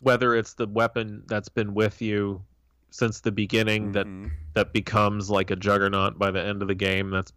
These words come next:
Speaker 1: typically from games for you.
Speaker 2: Mm-hmm.
Speaker 1: Um, or it's, like, something you find midway to three quarters of the way through the game that is, like,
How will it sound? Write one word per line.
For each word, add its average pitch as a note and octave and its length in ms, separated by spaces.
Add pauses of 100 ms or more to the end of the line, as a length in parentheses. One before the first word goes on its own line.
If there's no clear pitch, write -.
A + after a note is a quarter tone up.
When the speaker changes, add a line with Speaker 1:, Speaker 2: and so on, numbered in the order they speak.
Speaker 1:
typically G2 420
from F2 340
games E2+ 340
for F2 220
you. F2 260
Speaker 2:
Mm-hmm. F#2 400 (420)
Speaker 1:
Um, G2 340
or G#2+ 580 (420)
it's, G#2+ 260
like, G2+ 160
something A#2 400
you G#2 120
find G#2+ 680 (320)
midway G#2+ 580
to G2+ 160
three G#2+ 220
quarters G#2+ 420
of G#2 80
the G#2+ 100
way G#2 200
through A2 180
the G#2+ 100
game G#2 400
that A2 140
is, G#2 180
like, F#2+ 280